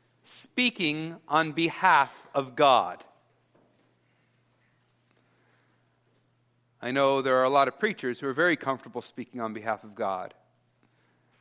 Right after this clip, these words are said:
They open up the Bible a little bit, and an interesting thought comes into their mind.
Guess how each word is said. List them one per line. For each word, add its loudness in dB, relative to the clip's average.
They -8
open -2
up 0
the -4
Bible 4
a -10
little -4
bit, 2
and -10
an -6
interesting -2
thought 4
comes -4
into -8
their 0
mind. 2